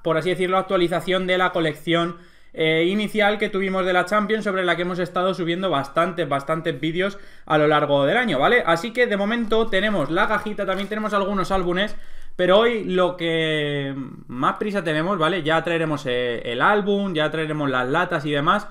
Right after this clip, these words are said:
Tranquilamente, lo que más prisa tenemos por hacer es abrir la caja, ver un poquito cómo es la colección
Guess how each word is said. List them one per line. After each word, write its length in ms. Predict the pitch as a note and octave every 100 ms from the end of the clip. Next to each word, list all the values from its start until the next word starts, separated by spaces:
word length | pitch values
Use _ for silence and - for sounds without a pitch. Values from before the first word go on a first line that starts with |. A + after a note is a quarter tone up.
| - - - -
Tranquilamente, 640 | D3 C#3+ F#3+ F3+ F#3 G3+
lo 120 | F#3
que 80 | E3+
más 140 | F#3+ G3+
prisa 220 | G3+ G#3+
tenemos 280 | G3+ G3+ G3
por 160 | G3+
hacer 260 | F3+ G#3 G#3
es 260 | C3+ - - - -
abrir 280 | B2 E3 F#3
la 120 | F#3+
caja, 300 | A#3 - G#3+
ver 140 | F#3+
un 80 | G3
poquito 280 | G3+ G#3 G3
cómo 200 | G3 G3+
es 20 |
la 100 | G3
colección 540 | G3+ F#3+ G#3 G#3+ A#3